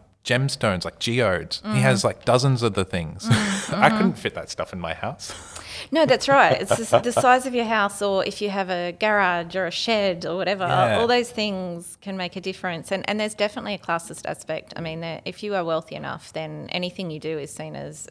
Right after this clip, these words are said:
Speaker 2: a, you know, charming eccentricity.
Speaker 1: Yes.
Speaker 2: Um,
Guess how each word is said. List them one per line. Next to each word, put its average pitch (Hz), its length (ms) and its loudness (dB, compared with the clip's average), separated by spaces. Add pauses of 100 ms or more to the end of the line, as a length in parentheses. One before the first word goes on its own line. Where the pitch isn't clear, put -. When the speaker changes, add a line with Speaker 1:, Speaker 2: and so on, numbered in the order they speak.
Speaker 2:
a, 143 280 -6
you 175 80 -8
know, 151 260 -10
charming 151 500 -8
eccentricity. - 800 -10 (200)
Speaker 1:
Yes. - 400 -10
Speaker 2:
Um, 151 260 2